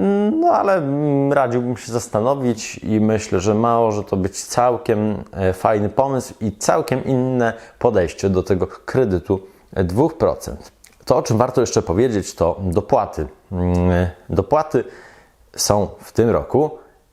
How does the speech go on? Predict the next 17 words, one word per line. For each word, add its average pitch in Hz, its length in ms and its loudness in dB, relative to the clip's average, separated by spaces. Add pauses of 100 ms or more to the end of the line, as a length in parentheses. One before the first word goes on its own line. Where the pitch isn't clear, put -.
(100)
w - 100 -20
przyszłym 117 640 0
też 104 300 -2
będą, 92 380 0 (160)
ale 82 200 0
pytanie, 104 440 0
do 98 200 4
którego 90 380 0
miesiąca, 104 580 -2
bo 80 100 -6
te 101 140 0
dopłaty 110 440 0
do 98 140 0
kredytów 98 500 -2 (380)
najpewniej 87 500 0
się 104 240 0
skończą. 104 520 -2